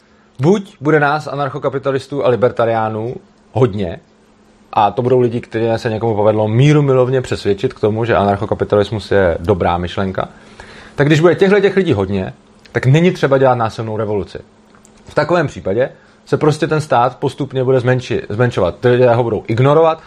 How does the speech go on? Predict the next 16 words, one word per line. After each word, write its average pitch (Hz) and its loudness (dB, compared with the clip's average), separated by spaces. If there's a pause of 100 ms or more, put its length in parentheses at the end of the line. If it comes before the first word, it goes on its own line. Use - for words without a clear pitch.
(200)
a 101 -4
politici 139 0
začnou 131 -2
podlézat 120 2
voličům 123 -2
a 110 -4
začnou 117 -2
navrhovat 110 -2
takovou - -2
legislativu, 123 -2
aby 98 -2
si 113 -8
získali 101 -4
přízeň 101 -4
těch 95 -4
libertariánů. 80 -2